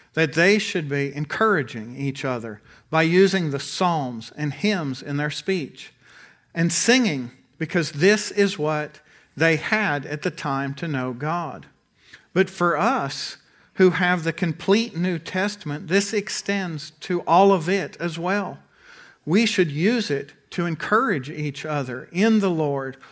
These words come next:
because this is a characteristic of someone who is Spirit-filled. As I thought about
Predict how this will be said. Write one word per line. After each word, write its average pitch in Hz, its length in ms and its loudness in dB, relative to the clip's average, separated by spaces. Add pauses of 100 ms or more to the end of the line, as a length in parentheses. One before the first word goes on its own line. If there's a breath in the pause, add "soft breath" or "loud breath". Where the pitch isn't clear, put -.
(160 loud breath)
because 156 400 0
this 202 420 2
is 170 420 -2
a 151 100 -6
characteristic 180 1040 -4
of 147 100 -8
someone 139 540 -2
who 147 260 -6
is 127 600 -6
Spirit-filled. - 1400 -8 (1080 loud breath)
As 170 140 2
I 185 120 6
thought 254 300 4
about 156 580 -4